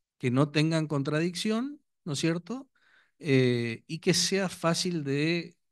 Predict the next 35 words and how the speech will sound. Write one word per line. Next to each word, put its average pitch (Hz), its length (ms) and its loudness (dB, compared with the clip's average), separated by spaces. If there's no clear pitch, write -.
armar 131 400 2
un 139 120 0
árbol 147 280 0
de 131 120 -2
decisiones 139 640 0
para 139 500 0
que - 120 -4
el 120 100 0
sistema 143 500 0
lo 135 160 0
lleve 123 600 -2
a 127 80 -4
la 110 100 -2
decisión 113 560 -4
final, 113 360 -4
a 101 40 -4
la 104 140 -2
redacción 117 800 -2
final 131 580 0
de 113 120 -4
un 120 120 0
documento. 110 720 -4
Yo 156 220 4
creo 180 400 8
que 175 140 0
hay 175 360 2
en 120 160 -6
cada 165 260 4
juzgado 180 680 6
y 143 60 6
en 120 120 2
cada 139 260 -2
fuero 160 580 -2
distintas 185 500 0
actividades 151 880 0